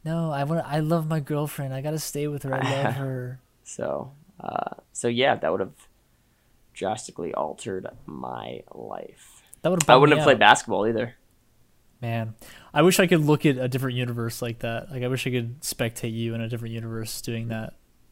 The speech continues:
Speaker 2: Yeah.
Speaker 1: Just 'cause it'd be interesting to see how, how different your path would be.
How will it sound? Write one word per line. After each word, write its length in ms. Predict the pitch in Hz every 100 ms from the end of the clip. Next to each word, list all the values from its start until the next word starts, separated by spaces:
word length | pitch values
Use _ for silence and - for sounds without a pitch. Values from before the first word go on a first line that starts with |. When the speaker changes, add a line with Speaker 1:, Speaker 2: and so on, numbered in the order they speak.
| - - - - - - - - - _ _ _ _ _ _ _ _ _ _ _ - - -
Speaker 2:
Yeah. 220 | 110 98 123 _ _ _ _
Speaker 1:
Just 160 | - 147
'cause 140 | 170
it'd 100 | 160
be 100 | 160
interesting 380 | 160 165 135 120
to 60 | 117
see 200 | 127 120
how, 200 | 120 120
how 220 | 123 123
different 300 | 123 131 135
your 80 | 120
path 340 | - 123 120
would 140 | 123 117
be. 240 | 120 110